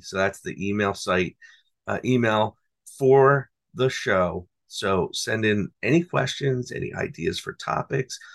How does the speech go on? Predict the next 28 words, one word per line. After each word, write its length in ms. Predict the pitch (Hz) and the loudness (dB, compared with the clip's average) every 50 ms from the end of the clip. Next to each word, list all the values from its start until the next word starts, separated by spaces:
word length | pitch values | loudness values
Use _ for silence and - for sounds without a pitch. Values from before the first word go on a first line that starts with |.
| - - _ _ - | -20 -20 _ _ -6
any 140 | - 240 254 | -4 -2 0
way 160 | 247 285 269 | 2 2 2
we 160 | - - - | 2 0 -2
can 160 | - 185 165 | -2 -4 -6
serve 380 | 143 - - - - - 170 - | -6 -4 -2 -2 -2 -2 -2 -4
you. 140 | - - - _ _ | -6 -6 -8 _ _
Send 280 | - - - 127 135 156 | -10 -4 0 2 2 4
in 100 | 175 170 | 2 2
prayer 320 | - - 156 165 143 - | 0 0 2 2 2 0
requests. 600 | - - - - - - - - - - - - - - - - _ _ - | 0 -2 -4 -4 -2 -2 -2 -2 -4 -10 -12 -12 -14 -16 -20 -20 _ _ 0
Love 200 | 123 127 135 - - | 2 2 2 2 0
to 40 | 117 | -2
see 180 | - - 98 - | 0 0 0 0
it. 120 | - - _ - | -2 -4 _ 2
Off 280 | - 113 127 139 135 - | 6 6 6 6 4 0
the 100 | - 143 | -2 -2
cuff, 380 | - - 101 95 95 - - - _ - | 2 6 6 6 6 4 0 -6 _ 2
O 180 | 110 120 139 - | 6 6 6 6
F 300 | - 123 131 - - - - | 6 4 4 2 0 -4 -4
F 240 | - - - - - - - _ _ _ _ _ _ _ _ - | -2 -2 -2 -2 -4 -12 -20 _ _ _ _ _ _ _ _ -8
T 160 | - 180 190 180 | 0 2 4 4
H 240 | 165 151 - - - | 4 2 0 -4 -8
E 260 | 95 92 - - _ _ _ _ - | -8 -8 -10 -12 _ _ _ _ -10
C 200 | - - 170 190 | -8 -4 0 2
U 140 | 180 170 165 | 4 4 6
F 200 | 156 - - - | 4 2 0 -2
F 320 | - - - - - - - _ - | -4 -4 -4 -6 -8 -14 -16 _ 0
at 300 | 139 139 127 - - | 2 2 2 2 -2